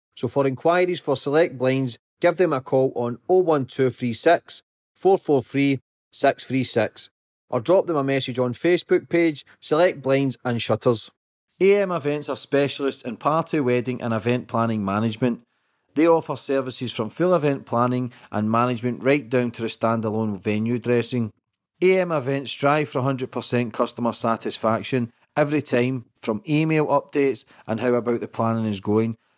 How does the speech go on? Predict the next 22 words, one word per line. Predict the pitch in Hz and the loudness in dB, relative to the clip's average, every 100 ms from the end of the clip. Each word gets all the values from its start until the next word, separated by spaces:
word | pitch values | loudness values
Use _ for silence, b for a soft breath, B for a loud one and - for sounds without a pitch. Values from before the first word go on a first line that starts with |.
| _ | _
managing | 117 127 131 117 117 | 0 2 2 -2 -2
the | 110 | -2
day | 113 110 | 0 0
of | 92 | 0
the | 104 | -2
event. | 92 98 104 117 - - _ _ _ | -2 0 0 -2 -10 -18 _ _ _
They | 127 143 | 0 2
will | 147 | 2
support | - 135 - 127 101 | -2 -4 0 0 0
you | 113 | -2
the | 107 | 0
whole | 113 110 | 0 0
way | 110 107 | 0 -2
through. | - 101 113 117 _ _ _ _ _ _ | -2 0 0 0 _ _ _ _ _ _
So | - 117 | -6 -2
for | 131 | 0
more | 143 185 180 | 2 2 2
information, | 156 139 127 135 131 143 131 | 0 -2 0 0 0 -4 -4
to | 127 | -2
make | 135 151 143 | -2 0 -2
a | |
booking, | 110 123 - 135 123 | 0 -2 0 -2 -2